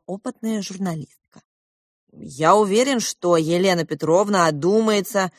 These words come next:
и вернется со мной на землю». «А вы простите ей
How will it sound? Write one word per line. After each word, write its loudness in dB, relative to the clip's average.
и -4
вернется -2
со -4
мной -6
на -8
землю». -4
«А 4
вы 8
простите -4
ей -2